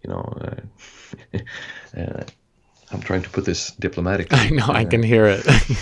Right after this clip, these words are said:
Speaker 2: <laughs>
Speaker 1: <laughs> deal making being done. And also, a very interesting thing is the person who chairs the working group,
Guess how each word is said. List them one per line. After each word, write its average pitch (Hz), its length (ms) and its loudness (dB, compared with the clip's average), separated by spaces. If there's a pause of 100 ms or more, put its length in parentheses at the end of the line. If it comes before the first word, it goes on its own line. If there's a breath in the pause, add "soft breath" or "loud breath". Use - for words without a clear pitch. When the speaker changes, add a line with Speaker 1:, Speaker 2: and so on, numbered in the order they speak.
(640)
Speaker 2:
<laughs> - 1600 -6
Speaker 1:
<laughs> - 0 -
deal 120 320 4
making 87 540 -2 (380 soft breath)
being 85 300 -2
done. 80 300 -6 (420 loud breath)
And 98 180 -2
also, 104 680 -2 (600)
a 90 60 -10
very 104 480 -2
interesting 87 540 -8
thing - 180 -10
is - 300 -12 (100)
the 85 180 -8
person 85 420 -8
who 82 160 -8
chairs - 840 -4
the - 100 -10
working 87 360 -8
group, - 360 -16